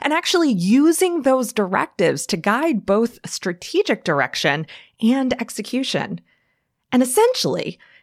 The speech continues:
that's what I mean when I talk about operationalizing your values. It's taking what you say is important to you and your company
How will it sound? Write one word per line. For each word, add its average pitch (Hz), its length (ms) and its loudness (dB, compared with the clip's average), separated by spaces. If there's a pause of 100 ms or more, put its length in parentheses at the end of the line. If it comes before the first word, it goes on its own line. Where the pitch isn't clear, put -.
(120)
that's 226 420 -2
what 226 180 2
I 220 160 2
mean 208 400 4
when 170 120 0
I 170 80 0
talk 175 240 -2
about 160 300 0
operationalizing 202 1400 -2
your 165 320 2
values. 151 760 0 (300)
It's 208 160 -4
taking 381 280 2
what 262 140 2
you 254 100 2
say 262 360 0
is 190 160 2
important 202 440 0
to 185 100 -6
you 262 240 4
and 202 100 2
your - 100 -8
company 277 560 -4